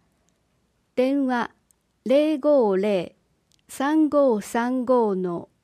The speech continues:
零二零零。マイナンバーカードの受け取りに、土曜、日曜、祝日でも手続き可能な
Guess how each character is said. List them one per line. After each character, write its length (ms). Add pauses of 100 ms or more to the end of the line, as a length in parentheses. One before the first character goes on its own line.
(120)
零 320
二 440
零 340
零。 400 (2000)
マ 200
イ 80
ナ 160
ン 80
バ 180
ー 20
カ 200
ー 40
ド 120
の 160
受 240
け 0
取 260
り 60
に、 260 (480)
土 160
曜、 320 (140)
日 340
曜、 300
祝 360
日 320
で 140
も 180
手 160
続 280
き 180
可 160
能 240
な 240